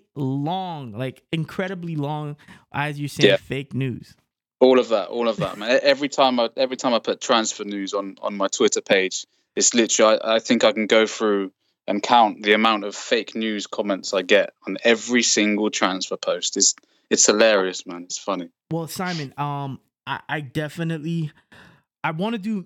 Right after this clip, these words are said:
Speaker 1: all right, so for, for my listeners, this is what, how I want, um,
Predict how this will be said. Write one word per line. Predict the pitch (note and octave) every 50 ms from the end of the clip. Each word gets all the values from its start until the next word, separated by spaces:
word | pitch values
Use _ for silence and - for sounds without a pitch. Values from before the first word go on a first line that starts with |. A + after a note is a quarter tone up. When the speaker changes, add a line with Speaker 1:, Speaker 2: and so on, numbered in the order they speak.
| _ -
Speaker 1:
all | D3+ D#3+
right, | D#3 C#3 B2
so | - - D3 C3 A2+ _ _ _ _ _ -
for, | - - D#3+ D3+
for | C3 - D#3+
my | D3+ D3+ D#3 E3
listeners, | F3+ G3 G3 F3+ - D3 C3 A#2+ A2+ A2+ - - - - _ _ _ _ _ _ -
this | E3+ G3 G3+ -
is | C4 G#3
what, | F#3 F#3+ F#3+ - D#3+
how | F3 F3+ D3+ D#3
I | D#3 D3+
want, | D3 D3 D#3 D#3 D#3 D3 C#3+ - _ _ -
um, | - C#3+ C3+ C3 B2+ B2+ B2 A#2 A2 A2+ -